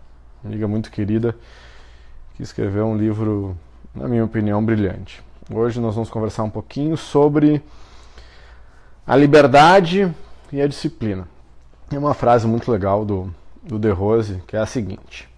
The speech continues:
"A liberdade é o nosso bem mais precioso. No caso de ter de confrontá-la com a disciplina e essa viol-, violentar aquela,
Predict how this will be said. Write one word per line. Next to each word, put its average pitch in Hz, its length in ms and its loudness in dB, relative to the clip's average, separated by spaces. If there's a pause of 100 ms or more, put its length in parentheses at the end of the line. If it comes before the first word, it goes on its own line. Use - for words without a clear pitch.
(400)
"A 117 80 2
liberdade 143 600 6
é - 20 2
o 135 40 2
nosso 127 220 0
bem 131 160 2
mais 131 260 2
precioso. 107 680 -4 (600)
No - 80 -12
caso 147 380 6
de 123 100 -4
ter 120 240 2
de 107 100 -2
confrontá-la 110 800 -4 (560)
com 107 120 -12
a 104 40 -10
disciplina 110 720 -4 (1400)
e 117 220 -2
essa 123 300 6
viol-, 107 300 0
violentar 101 600 -2
aquela, 117 480 0